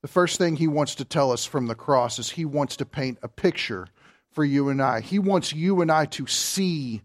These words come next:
something unquestionably. He wants it to be so vivid and clear that we cannot easily forget this picture that he's painting.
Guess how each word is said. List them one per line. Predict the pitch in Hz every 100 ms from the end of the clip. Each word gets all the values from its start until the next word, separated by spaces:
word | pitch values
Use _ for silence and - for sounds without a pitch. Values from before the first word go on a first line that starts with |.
| _ _ _
something | - - 156 127 120 104 92 _ _ _ _ _ _ _ _ -
unquestionably. | 220 214 - 180 156 - 139 120 95 104 87 _ _ _ _ _ _ _ -
He | 202
wants | 196 190 180
it | 147
to | 151
be | 156
so | - 180 160
vivid | 135 208 226 226 196 _ _
and | 160 156
clear | - 180 139 87 - _ _ _ _ _ _ _ _ _ -
that | 156
we | 151
cannot | - - 202 185 175 170 143
easily | 165 165 139 139 135
forget | - 135 117 139 117 87 - - - _ _ _ _ _ _ -
this | 127
picture | - 160 - 127
that | 107 104
he's | -
painting. | - 110 95 -